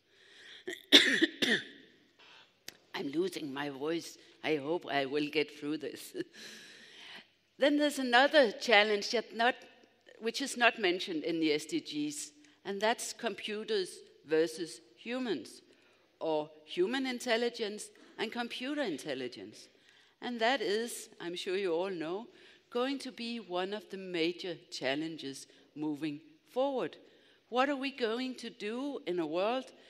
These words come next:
where we have computers as smart as us, maybe even smarter, and developing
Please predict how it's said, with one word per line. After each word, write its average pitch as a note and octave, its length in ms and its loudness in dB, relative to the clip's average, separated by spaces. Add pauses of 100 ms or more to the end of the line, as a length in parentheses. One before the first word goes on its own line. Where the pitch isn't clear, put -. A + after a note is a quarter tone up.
(220)
where G#3 140 2
we F#3+ 220 2
have G3 280 2 (220)
computers F#3+ 720 -4 (840)
as A3+ 180 2
smart A3 480 -6 (460)
as G#3+ 200 -6
us, A3+ 380 -6 (400)
maybe A3+ 540 -2 (340)
even G#3+ 380 -6
smarter, A3+ 680 -4 (720)
and F3+ 140 2
developing G3 600 2